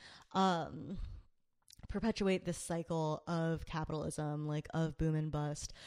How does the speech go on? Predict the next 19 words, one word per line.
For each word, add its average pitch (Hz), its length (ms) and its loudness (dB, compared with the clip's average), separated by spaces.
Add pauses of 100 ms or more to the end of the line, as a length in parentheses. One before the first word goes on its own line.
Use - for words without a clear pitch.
(220)
um, 175 480 4
who 170 120 2
will 175 240 8
grow 170 280 6
up 165 80 2
with 160 120 0
values 151 600 2
that 151 260 0
are 151 340 0
in 160 240 0
line 151 600 2 (340)
with, 160 500 6 (260)
um, - 680 0 (1120)
that 175 180 8
are 180 100 10
in 170 160 8
line 160 640 8 (120)
with 156 400 8 (340)
capitalism, - 800 -4